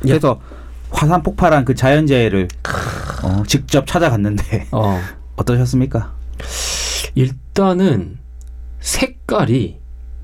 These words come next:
Speaker 1: 압도적이었어요. 그러니까
Speaker 2: 음.
Speaker 1: 자연에서 그런 붉은색.
Speaker 2: 아, 볼 수 없었던 색깔.
Speaker 1: 어. 그 혹시 저희 마우나케아 기억나십니까?
Speaker 2: 네.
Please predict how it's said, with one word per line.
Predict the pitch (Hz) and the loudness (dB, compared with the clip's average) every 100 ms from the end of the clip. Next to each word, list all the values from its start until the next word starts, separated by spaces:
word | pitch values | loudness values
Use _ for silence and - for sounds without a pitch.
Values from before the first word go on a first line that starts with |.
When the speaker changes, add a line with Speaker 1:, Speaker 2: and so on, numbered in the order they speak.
| - - - | -12 -12 -6
Speaker 1:
압도적이었어요. | 101 - - 180 180 110 - 95 92 - - - - - | -4 -2 0 4 4 2 -4 -8 -10 -12 -16 -14 -14 -6
그러니까 | - 110 110 | 0 2 2
Speaker 2:
음. | |
Speaker 1:
자연에서 | 110 123 139 175 196 190 156 127 117 101 151 95 90 - - - - - - - | 2 4 4 6 4 2 2 0 0 0 0 0 -4 -12 -14 -14 -14 -14 -12 -6
그런 | - 131 185 208 196 - - - - - - - - - | 2 4 4 4 0 -4 -18 -20 -18 -18 -16 -16 -12 0
붉은색. | 127 127 123 101 - - - - - - - - - - - - - - | 2 4 2 -2 -8 -12 -14 -14 -12 -12 -12 -12 -12 -12 -12 -12 -12 -6
Speaker 2:
아, | - 87 101 92 76 - - - - - - - | -2 2 4 2 -2 -8 -12 -10 -8 -8 -10 0
볼 | 117 | 2
수 | 113 | 2
없었던 | 104 104 101 101 90 - | 0 0 2 0 0 -2
색깔. | 98 110 95 | -2 2 2
Speaker 1:
어. | 85 92 - - - - - | 0 -6 -14 -16 -14 -14 -8
그 | - 135 147 156 | 2 6 6 6
혹시 | 190 196 175 143 | 2 2 2 4
저희 | 123 127 | 2 2
마우나케아 | 104 170 202 - 147 | 4 4 2 2 0
기억나십니까? | - 123 101 90 87 - 92 | 2 0 0 -2 -4 0 2
Speaker 2:
네. | 101 | 2